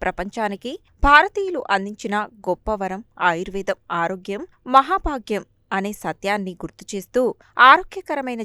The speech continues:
జీవనానికి మార్గం చూపించింది శాస్త్రం. ధన్వంతరి జయంతి సందర్భంగా మనమందరం కూడా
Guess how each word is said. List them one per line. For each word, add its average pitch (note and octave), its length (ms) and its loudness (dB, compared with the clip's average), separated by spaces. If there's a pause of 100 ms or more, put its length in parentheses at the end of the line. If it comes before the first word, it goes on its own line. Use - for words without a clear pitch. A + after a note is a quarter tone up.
జీవనానికి G3 580 -6 (180)
మార్గం F#3 380 -2
చూపించింది G3 640 -10 (180)
శాస్త్రం. F3 420 -8 (200)
ధన్వంతరి G3 540 -6 (140)
జయంతి F3+ 300 -8
సందర్భంగా F3+ 640 -4 (300)
మనమందరం D#4+ 580 0 (140)
కూడా G#3 200 2